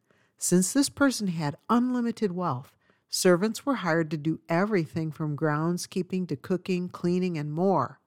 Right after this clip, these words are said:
Any possessions that someone else had, this wealthy person had to have bigger and better.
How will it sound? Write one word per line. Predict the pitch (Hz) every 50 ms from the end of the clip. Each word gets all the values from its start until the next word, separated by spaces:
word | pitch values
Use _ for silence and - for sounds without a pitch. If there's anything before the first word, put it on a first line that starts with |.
| _ _ _ _ _ _ _ _ _ _ _ _
Any | 214 233 254 294 302
possessions | - - 277 262 208 - 214 208 208 208 - - 220 214 208 190 -
that | - 139 - -
someone | - - 196 190 196 214 214 202
else | 196 196 208 196 -
had, | - 185 151 139 131 139 139 135 - _ _ _ _ _ _ _
this | 139 180 208 226 - -
wealthy | 190 180 185 185 - 190 180
person | - - - 180 170 - - 156 156
had | 165 151 147 143
to | 147
have | 139 151 135 135 135
bigger | 135 160 160 160 180 180 185 180 -
and | 170 156 147
better. | - 160 156 147 127 123 -